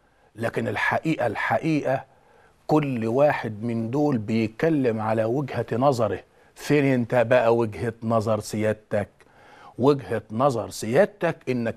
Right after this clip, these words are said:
بتختار من بين هذه الأقوال اللي يناسبك،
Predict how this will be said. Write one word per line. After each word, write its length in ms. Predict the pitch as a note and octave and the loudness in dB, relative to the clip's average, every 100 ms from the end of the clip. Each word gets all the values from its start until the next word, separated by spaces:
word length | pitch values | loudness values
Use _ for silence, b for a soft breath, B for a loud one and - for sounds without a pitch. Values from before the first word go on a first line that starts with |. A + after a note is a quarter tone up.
| - | -8
بتختار 560 | A2+ G#2 - - D3+ | -8 -8 -2 4 4
من 280 | B2 A2 G#2+ | 4 -2 -4
بين 300 | B2+ C#3+ A#2+ | -2 -2 -2
هذه 380 | G#2+ A2 A#2 D3 | -2 -4 -4 -4
الأقوال 720 | - A2+ - D3 G3 G#3+ G3+ - B B _ | -2 -4 -2 4 6 6 2 -4 B B _
اللي 260 | A#2+ A2 A2 | -4 -2 0
يناسبك، 440 | A#2 G3+ - - | 0 -2 -6 -18